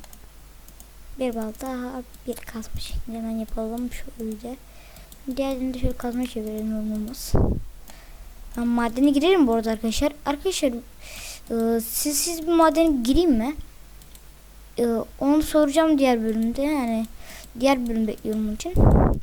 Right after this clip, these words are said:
Şunlar bir pişsin, onları yine şey yaparız. Önce bir köyü yağma-, yağmalayalım da önce bir şey, şey yapalım. Köy diye yazalım. Köy diye yazalım. Köy evi diye. Köy evi benim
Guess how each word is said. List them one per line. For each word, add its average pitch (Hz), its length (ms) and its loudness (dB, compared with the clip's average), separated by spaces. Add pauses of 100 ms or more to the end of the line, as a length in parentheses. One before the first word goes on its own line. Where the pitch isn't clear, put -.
Şunlar 359 240 -2
bir 392 100 6
pişsin, - 300 -4
onları 311 320 4
yine 320 220 0
şey 330 140 -2
yaparız. 330 360 0 (500)
Önce 285 200 0
bir 285 40 -4
köyü 302 280 4
yağma-, 294 360 6 (220)
yağmalayalım 294 640 4
da 240 100 6
önce 269 200 2
bir 254 40 -4
şey, 277 280 0 (120)
şey 277 200 2
yapalım. 262 340 2 (840)
Köy 269 320 6
diye 247 220 4
yazalım. 226 420 0 (160)
Köy 233 320 2
diye 240 200 0
yazalım. 226 320 0
Köy 226 260 2
evi 202 180 -2
diye. 247 200 -2 (840)
Köy 247 400 2
evi 226 480 0 (460)
benim 233 340 4